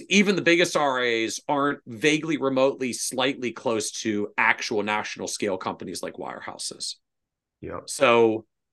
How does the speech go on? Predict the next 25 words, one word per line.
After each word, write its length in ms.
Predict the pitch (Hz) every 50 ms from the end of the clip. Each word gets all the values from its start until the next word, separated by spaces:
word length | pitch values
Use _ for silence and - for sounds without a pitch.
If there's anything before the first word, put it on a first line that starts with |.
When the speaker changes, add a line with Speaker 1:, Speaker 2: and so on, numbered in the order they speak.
| _
Speaker 1:
the, 640 | - 107 101 92 90 90 - - - - - 185 170
I 120 | 156 156 151
mean, 140 | 151 156
to 100 | 139 117
me, 80 | 156 160
just, 140 | 139 131 131
like, 160 | 147 135 -
the 140 | - 156 -
opportunities 680 | 151 170 190 196 - - - - 165 151 147 135 110
are 160 | 120 113 104 - _
phenomenal 1120 | - 131 117 113 110 120 120 127 131 143 147 135 123 113 107 104 101 101 101 98 95 - _ _ _ _ _ _ _ _ _ _ _ _ -
in 160 | 156 156 147
the 160 | 139 131 127
independent 500 | 131 131 113 - 113 117 117 120 113 -
space 400 | - - - 117 110 101 - -
right 220 | 98 98 95 -
now. 340 | - 104 98 92 92 92 92 -
But 280 | - 113 101 95 - -
to 100 | - 127
me, 80 | 135
just 200 | 113 123 120 -
the, 120 | - 139 117
the 140 | 104 135
most 300 | 131 143 160 170 165 -
persistent 680 | - 143 139 - - 165 151 - - - 143 131 117 -